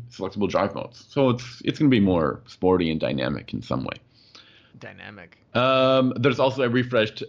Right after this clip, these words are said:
Speaker 1: Tucson while we're talking about Hyundai, and an all, all E V version of the Kona, which is a pretty funky car, and it looks really nice, and it has two hundred fifty miles of range, and sounds like a hoot because it has,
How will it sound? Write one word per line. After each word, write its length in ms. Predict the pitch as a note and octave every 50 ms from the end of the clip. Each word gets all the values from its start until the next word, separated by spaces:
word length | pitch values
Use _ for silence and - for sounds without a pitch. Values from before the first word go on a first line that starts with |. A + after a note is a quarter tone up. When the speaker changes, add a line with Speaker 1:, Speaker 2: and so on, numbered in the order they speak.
| _ - - -
Speaker 1:
Tucson 460 | - A2 G2+ - G#2+ G2+ F2+ F2 E2+
while 160 | E2+ E2+ E2+
we're 60 | E2+
talking 300 | E2 - E2 D#2+ - F2
about 160 | E2 D2+ C2+ -
Hyundai, 420 | - E2+ E2+ E2 E2+ D#2+ D#2 D#2 -
and 260 | G2+ A2 A#2+ B2 A#2+ A2
an 180 | - G#2 G#2 G2+
all, 480 | - F#2+ G#2 G#2 G2+ F2+ - - - _
all 500 | - G#2+ A2 G#2+ G#2+ A2 G#2+ G#2+ G#2+ - -
E 220 | G#2+ G#2 G#2 G2
V 180 | - F#2+ G2 G2
version 320 | E2+ F2+ F#2 F2+ F2+ G2+
of 80 | F#2+ G2+
the 60 | A#2+
Kona, 420 | - - F3+ C3 - - - - - -
which 200 | - E2 - E2
is 320 | E2+ E2+ E2 - - - -
a 40 | -
pretty 240 | - - F2+ F#2
funky 320 | F#2 - F#2 F2 - F#2+ D#2+
car, 320 | - - D#2+ E2+ G#2+ D3
and 160 | E3 - F2+
it 40 | D#2
looks 260 | D2+ E2+ F2 - -
really 140 | E2 E2+ D#2+ D#2+
nice, 340 | D2+ D#2 F2 B2 D3 -
and 80 | - G2
it 100 | F2 F2+
has 220 | - F#2 G3 G3
two 220 | - - - F3 D3+
hundred 320 | D3+ D3+ C#3+ C#3+ C#3+ C#3
fifty 240 | - D3 C#3+ - D3+
miles 400 | C#3 B2+ B2 B2 C3+ C3+ B2+ A#2
of 120 | C3+ A#2 G#2
range, 420 | A2 B2+ D#3 E3 C3 F#2+ - -
and 320 | - C#3+ D#3 E3+ E3 D3 -
sounds 420 | - - B2+ D3+ G3 A3+ A#3 G#3
like 80 | E3+ B2+
a 120 | B2+ A2
hoot 340 | F#2+ A#2 D#3+ E3 C3+ A#2 - -
because 520 | A2+ A#2 G#2 - A#2+ A2+ A2+ A2+ G#2+ - - _ _ - _ -
it 120 | A2+ A2+
has, 680 | B2 A2+ A2+ A#2 A#2 A2+ A#2 A#2 A2+ A2+ A#2 A2 -